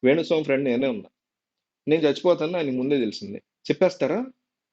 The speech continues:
"అరే, నువ్వు చచ్చిపోతావురా" అని, "జాగ్రత్తగా ఉండు, నీకు కొంచెం పరిస్థితి బాగాలేదని" చెప్పడం వేరు. "అరే, నువ్వు చచ్చిపోతావురా, గ్యారంటీ. ఓకేనా? నా ప్రిడిక్షన్ తప్పు అవుద్దేమో,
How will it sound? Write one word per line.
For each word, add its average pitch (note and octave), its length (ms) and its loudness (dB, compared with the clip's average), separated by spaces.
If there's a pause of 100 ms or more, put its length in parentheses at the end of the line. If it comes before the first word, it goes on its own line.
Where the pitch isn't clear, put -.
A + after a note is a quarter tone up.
(220)
"అరే, C#3+ 100 2
నువ్వు D3 180 2
చచ్చిపోతావురా" D3 480 0
అని, C3 300 -4
"జాగ్రత్తగా A3 540 4
ఉండు, F#3+ 340 0
నీకు F3 180 -4
కొంచెం C3+ 280 -6
పరిస్థితి A#2+ 320 -6
బాగాలేదని" C#3+ 460 2
చెప్పడం D#3+ 300 -4
వేరు. A#2+ 220 2 (340)
"అరే, B2 120 4
నువ్వు B2+ 180 2
చచ్చిపోతావురా, C3+ 460 0
గ్యారంటీ. G#2+ 580 -4 (120)
ఓకేనా? B2 220 -2
నా B2 100 0
ప్రిడిక్షన్ A#2 400 -2
తప్పు A#2+ 240 -4
అవుద్దేమో, A#2+ 380 0